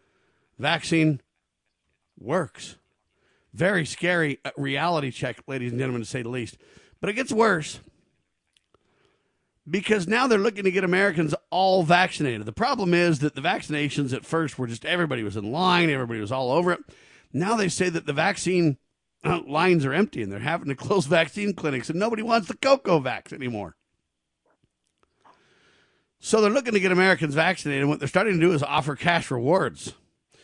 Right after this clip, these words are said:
So your employer or your government would offer you, like, a hundred bucks to take the jab. Are you kidding me right now? I mean, talk about desperation on these people's parts, Becky. They're crazy.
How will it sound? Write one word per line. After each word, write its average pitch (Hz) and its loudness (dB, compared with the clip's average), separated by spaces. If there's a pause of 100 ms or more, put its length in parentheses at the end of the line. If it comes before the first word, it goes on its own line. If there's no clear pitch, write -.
(300)
So - -2
your 160 2
employer 170 2
or 120 -6
your 135 -2
government 160 2
would 135 -4
offer 151 0
you, 123 -2
like, 135 -4
a 120 -4
hundred 135 -2
bucks 151 -2
to - -20
take 170 -4
the 131 -6
jab. 120 -2 (800)
Are 135 -6
you 131 -4 (100)
kidding 147 -4
me 165 2
right 160 -2
now? 156 -2 (300)
I 156 0
mean, 147 2
talk 220 0
about 123 -4
desperation 147 -2 (640)
on 139 0
these 131 -4
people's 120 -4
parts, - -8
Becky. 123 -6 (200)
They're 170 0
crazy. 190 -4